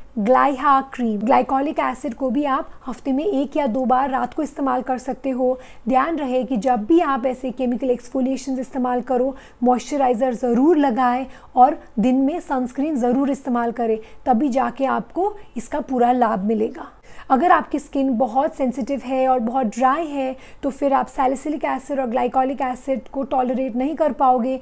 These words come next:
आपकी स्किन और ज़्यादा इरिटेटेड हो जाएगी, तो फिर आप लैक्टिक एसिड बेस्ड क्रीम्स इस्तेमाल कर सकते हो। मेरे रिकमेंडेशंस है डॉक्टर शेट की जेंटल पील और सुगंधा का लैक्टिक एसिड पील। इसमें लैक्टिक एसिड पील्स जो है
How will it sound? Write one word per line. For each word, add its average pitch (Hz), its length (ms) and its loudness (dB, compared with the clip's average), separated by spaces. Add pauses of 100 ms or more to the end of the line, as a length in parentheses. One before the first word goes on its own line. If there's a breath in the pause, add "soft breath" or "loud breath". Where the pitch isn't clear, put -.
(240 loud breath)
आपकी 254 240 -2
स्किन 269 220 -4
और 294 280 0
ज़्यादा 277 280 -2
इरिटेटेड 277 520 -2
हो 269 140 -2
जाएगी, 254 440 2 (260 loud breath)
तो 277 60 -4
फिर 277 260 0
आप 370 180 0 (200)
लैक्टिक 262 540 0
एसिड 269 340 0
बेस्ड 247 440 -6
क्रीम्स 277 380 0
इस्तेमाल 285 460 0
कर 254 180 2
सकते 233 400 -6
हो। 226 260 -2 (480 loud breath)
मेरे 262 240 4
रिकमेंडेशंस 269 800 0
है 247 260 4 (280 loud breath)
डॉक्टर 254 300 6
शेट 302 520 0
की 247 340 -2
जेंटल 254 500 2
पील 277 480 2 (420 loud breath)
और 240 180 10
सुगंधा 277 560 2
का 269 200 2
लैक्टिक 277 440 0
एसिड 247 300 0
पील। 214 340 -4 (460 loud breath)
इसमें 269 240 -2
लैक्टिक 277 340 0
एसिड 302 280 -2
पील्स 277 300 2
जो 269 180 -2
है 262 280 -4